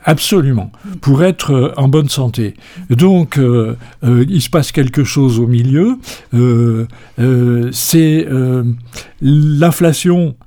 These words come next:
On s'aperçoit que comme il n'y a aucune augmentation de salaire, euh, c'est une inflation qui est due au profit. Et de l'autre, euh, il y a toute une frange qui s'appauvrit. Alors, Monsieur Macron, je pense qu'il serait temps que vous fassiez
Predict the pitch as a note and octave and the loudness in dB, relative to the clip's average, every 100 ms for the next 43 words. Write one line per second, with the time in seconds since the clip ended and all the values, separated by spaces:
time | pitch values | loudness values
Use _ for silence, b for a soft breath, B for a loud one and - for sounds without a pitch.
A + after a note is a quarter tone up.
0 | - - _ _ B2+ A#2+ B2 B2+ B2 D3+ | -20 -20 _ _ -4 -2 -2 -2 -2 0
1 | C#3+ B2 - - C#3+ C#3+ C#3 C#3 B2 - | 0 -2 -12 -2 2 2 2 2 -2 -2
2 | D3+ - F#3 C#3+ C3 C#3 B2 B2 - C#3 | -2 2 2 2 0 -2 -2 -4 -2 -2
3 | B2 D3 C#3 D3+ C3+ F#2 - A#2+ A2 - | 0 -2 0 0 -2 -4 -10 -12 -12 -8
4 | - D3+ B2 - C3+ C3+ D3+ C3 - E3 | 0 0 0 0 -2 0 -2 -4 -2 -2
5 | C3 - B2 B2 A#2+ C3 G#2+ - C#3 - | -2 -4 -2 -2 0 0 -2 -4 -4 0
6 | A#3 C4+ - B B B B B - D3 | 0 0 -10 B B B B B -2 2
7 | C3+ C#3+ F3+ G3 - C#3+ C#3+ - C3+ C3+ | 2 2 0 -2 -4 -4 -4 -8 -2 0
8 | C#3 D#3+ F#3+ - D#3 D3 A#2 C3+ D3 C#3 | 2 0 -4 -6 -4 -2 -2 -2 -2 -2
9 | - - - C#3+ D#3 B2 B2 A#2+ A2+ G#2+ | -6 -12 -6 -4 -2 -2 -2 -4 -6 -8
10 | B B B B D3+ D#3 - D#3+ - E3+ | B B B B 0 0 2 0 2 0
11 | C3 G#2+ - C#3 - b b B2 E3+ C#3+ | -2 -4 -4 -4 -4 b b -2 -2 0
12 | D#3 D3+ - C#3 - D#3+ C3+ B2 C3 C#3 | -2 -2 -4 -4 -2 -2 -2 -2 -4 -2
13 | B2 G#2+ A#2+ D#3+ C3 - C3 | -2 -2 -2 -2 -4 -2 -2